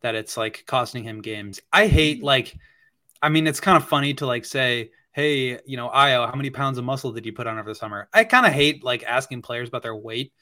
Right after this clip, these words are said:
Speaker 1: and their,
Speaker 2: Mm-hmm.
Speaker 1: like, you know, loss of weight or adding muscle or whatever it is, just because
Speaker 2: Mm-hmm.
Speaker 1: it's like, I mean, I get it's part of the,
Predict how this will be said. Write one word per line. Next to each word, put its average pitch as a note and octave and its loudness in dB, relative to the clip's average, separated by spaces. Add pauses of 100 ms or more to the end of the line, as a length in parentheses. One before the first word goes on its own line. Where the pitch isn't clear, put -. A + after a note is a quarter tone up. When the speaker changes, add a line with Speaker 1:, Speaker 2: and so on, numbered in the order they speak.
(260)
Speaker 1:
and B2 -10
their, A#2 -8
Speaker 2:
Mm-hmm. A2+ -6
Speaker 1:
like, G#2+ -4 (1160)
you B2+ -12
know, G#2 -6 (180)
loss A#2+ 4
of A#2+ -4
weight A#2+ 0
or A2 -2
adding A#2 -2
muscle B2 -4
or A2+ -6
whatever B2+ 0
it A2+ -4
is, B2+ -6 (300)
just - -14
because F3 -6
Speaker 2:
Mm-hmm. C#3 -12
Speaker 1:
it's - -12
like, C#3+ 0 (320)
I C#3 -6
mean, D3+ 0
I D3 0
get D#3 2
it's D3 -4
part C3+ 0
of A#2+ -8
the, A2 -6